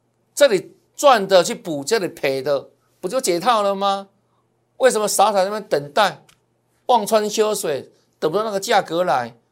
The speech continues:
啊？为什么？因为情势在变嘛，基本会，会改变嘛，对不对？你的股票没有变啊。问题，问题是什么？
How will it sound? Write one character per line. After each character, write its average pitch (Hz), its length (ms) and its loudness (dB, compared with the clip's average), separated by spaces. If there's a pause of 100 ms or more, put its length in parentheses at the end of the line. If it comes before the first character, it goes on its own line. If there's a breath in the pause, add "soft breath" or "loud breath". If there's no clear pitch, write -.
啊？ - 100 -6
为 247 160 2
什 196 100 -4
么？ 151 320 -4 (540)
因 226 100 -12
为 233 80 -4
情 180 220 -10
势 220 140 -12
在 202 120 -6
变 196 300 -4
嘛， 110 300 -10 (500)
基 269 140 -8
本 196 180 -4
会， 233 180 2
会 240 140 -2
改 135 220 -4
变 185 280 -2
嘛， 104 340 -12 (920)
对 226 60 -8
不 226 60 -2
对？ 190 120 -4
你 170 40 -6
的 180 80 -4
股 185 160 -8
票 240 120 4
没 220 100 -4
有 202 100 0
变 196 320 0
啊。 165 220 -8 (440)
问 277 120 -4
题， 196 300 -6
问 277 120 -2
题 208 120 -2
是 233 80 -4
什 214 80 4
么？ 147 280 0